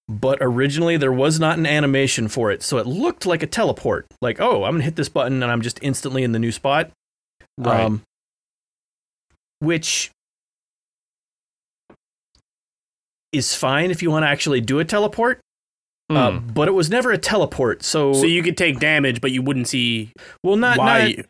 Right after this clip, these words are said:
Speaker 3: Is that the problem, or?
Speaker 1: No, the, the issue is that whenever your character disappears and reappears, you assume, "I can teleport through things."
Speaker 3: But you can't, yeah.
Speaker 1: But you cannot. So I would get myself into spots where,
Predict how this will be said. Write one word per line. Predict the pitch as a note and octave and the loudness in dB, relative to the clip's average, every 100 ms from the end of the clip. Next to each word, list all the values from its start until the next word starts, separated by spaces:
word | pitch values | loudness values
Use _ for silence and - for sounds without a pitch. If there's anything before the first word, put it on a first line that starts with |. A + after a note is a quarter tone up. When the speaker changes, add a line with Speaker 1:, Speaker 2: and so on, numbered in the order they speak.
| - | -8
Speaker 3:
Is | B2+ | -4
that | C3 B2+ | -2 -2
the | C3+ | 0
problem, | D3+ D3 E3 E3+ D3+ | 0 0 0 -2 -4
or? | F#2+ | -4
Speaker 1:
No, | F3 F#3 G#3 | -2 0 0
the, | - D3+ D3+ D3 | 0 0 2 2
the | C3+ F3 | 2 2
issue | - A3 D#3 | 2 2 2
is | C3+ | 2
that | C#3+ C3+ C3 | 2 0 0
whenever | D3 E3+ G#3+ | 0 0 0
your | G#3 E3+ C#3+ C3 | 0 0 0 -2
character | - D#3+ C#3 C3 | -2 -2 0 -2
disappears | A2 B2+ A#2+ - C#3 B2+ A2 | -2 -2 -2 0 0 2 0
and | A2 G#2+ | -2 0
reappears, | D#3+ D#3+ C3 A2 G#2 | 0 0 0 0 -2
you | D3 G3 | -4 -2
assume, | F#3+ - A#3+ G3 C#3 - - _ - | 0 0 0 2 0 -4 -18 _ -2
"I | A3 | -2
can | - F#3 | 0 -2
teleport | F#3+ F#3+ D#3+ F3 E3 | -2 -2 -2 -4 -4
through | - - F3+ F#3 | -8 -10 -4 -2
things." | C#3+ A#2 F2 - - - _ _ _ - - | 0 -2 -2 -8 -16 -20 _ _ _ -16 -10
Speaker 3:
But | A#2+ | -10
you | G#2+ | -10
can't, | B2 G2+ G#2 - | -8 -6 -6 -8
yeah. | - | -2
Speaker 1:
But | D3 F3+ G3 | 0 0 0
you | F3+ | 0
cannot. | F3 D#3+ C3 F2 - - | 0 2 2 0 -4 -6
So | - C3+ C3 B2 | -2 2 2 2
I | C3+ | 2
would | C#3+ C3 | 2 0
get | D3+ | 0
myself | C3+ B2 C3 C3 | 0 0 0 -2
into | A#2+ | -4
spots | - C3+ B2 A2+ - - | -4 0 0 -2 -6 -4
where, | B2 A#2 A2+ | -2 0 0